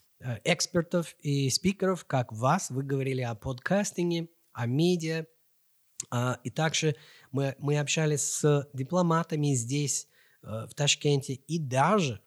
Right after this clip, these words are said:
даже, и самое это вот может быть открытие для меня, что, что мы смогли это сделать. Я говорил со студентами, что если речь идёт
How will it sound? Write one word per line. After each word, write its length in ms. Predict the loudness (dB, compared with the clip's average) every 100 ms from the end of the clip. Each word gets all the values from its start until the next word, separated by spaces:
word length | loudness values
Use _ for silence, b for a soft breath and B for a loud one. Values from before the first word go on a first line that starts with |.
| -10
даже, 420 | 0 2 2 0
и 100 | -4
самое 540 | -4 0 4 4 2 0
это 120 | -4
вот 200 | -10 -8
может 280 | -6 -6 -4
быть 180 | -6 -4
открытие 760 | -6 2 2 4 2 2 0 _ B B B B B
для 200 | 0 2
меня, 480 | 2 2 4 4 2
что, 400 | -2 -4 -4 -4
что 220 | -4 0
мы 140 | 2
смогли 440 | 2 0 -2 0 -2
это 200 | -2 -4
сделать. 540 | 0 4 4 4 0 b b b b _ _ _ _
Я 480 | -14 -4 2 4 4
говорил 360 | 2 2 2 2
со 140 | 0
студентами, 600 | -2 -4 2 2 2 -4
что 320 | -6 -4 -4 -6
если 300 | -6 -2 2
речь 340 | 4 4 0 -2
идёт 400 | -2 -4 -4